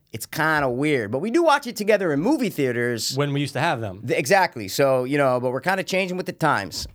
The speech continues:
Speaker 2: Yeah.
Speaker 1: Anyway, enough of the fucking bullshit.
Speaker 2: Yeah, seriously, dude.
Speaker 1: Um, what we do really quick is we just give you a quick synopsis of what we thought of this movie, okay?
Speaker 2: No spoilers yet.
Speaker 1: Yeah, no spoilers yet. Um,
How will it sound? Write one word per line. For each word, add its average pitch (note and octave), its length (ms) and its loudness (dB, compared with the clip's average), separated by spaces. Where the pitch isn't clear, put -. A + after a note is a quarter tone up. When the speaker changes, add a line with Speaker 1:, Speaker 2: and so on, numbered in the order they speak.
Speaker 2:
Yeah. D3+ 80 4
Speaker 1:
Anyway, B2 300 2
enough C3+ 200 0
of D3+ 60 4
the C3+ 80 4
fucking C#3+ 460 -2
bullshit. G#2+ 560 -2
Speaker 2:
Yeah, B2 120 0
seriously, G#2+ 380 -6
dude. F#2 320 -4
Speaker 1:
Um, C3 560 4
what A#2+ 240 0
we C#3+ 100 0
do C#3 280 2
really C3 340 0
quick - 240 -4
is G#2+ 100 -6
we A2+ 120 -4
just G#2+ 180 -6
give A2 140 -2
you G#2+ 100 0
a F#2+ 40 -2
quick - 580 -4
synopsis A2+ 600 0
of G2+ 160 -6
what A2+ 280 0
we G#2+ 160 -6
thought G#2+ 440 -2
of G2+ 200 2
this G2 220 -8
movie, F#2 400 -10
okay? G#2+ 300 -2
Speaker 2:
No B2 160 -2
spoilers C3+ 400 -4
yet. A2+ 180 -4
Speaker 1:
Yeah, B2+ 380 2
no D3 160 2
spoilers D#3 460 0
yet. D#3 300 2
Um, B2 540 2